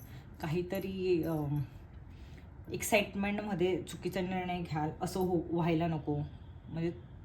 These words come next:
तुम्ही इन्व्हेस्टमेंट करताना दिसतायत आणि त्याच्यामध्ये थोडीशी तुमची, अ, परिस्थिती अडकू शकते, so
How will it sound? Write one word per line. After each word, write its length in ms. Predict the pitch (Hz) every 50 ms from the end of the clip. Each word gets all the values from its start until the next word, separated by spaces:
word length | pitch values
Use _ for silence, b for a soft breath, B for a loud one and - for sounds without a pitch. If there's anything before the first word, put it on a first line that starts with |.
| - - - - - -
तुम्ही 240 | 185 190 190 185
इन्व्हेस्टमेंट 480 | 185 196 202 202 214 - 220 202 202 202
करताना 420 | - 208 208 - 202 196 196 196
दिसतायत 460 | 190 - 208 - - - 202 208 208 190
आणि 320 | 185 196 196 196 190 175 - - - B B B B B B B -
त्याच्यामध्ये 460 | 175 180 - 202 196 196 196 208 208 - -
थोडीशी 360 | - 214 208 214 202 - 220
तुमची, 720 | - 202 185 180 185 185 - - 196 196 196 196 214 220 220 - B B B B B - -
अ, 440 | - 160 165 165 165 165 165 165 160
परिस्थिती 480 | 160 - 190 190 190 - 214 - 202
अडकू 280 | 185 180 185 180 180 202
शकते, 440 | - 190 - - - - 151 147 160
so 180 | - - 202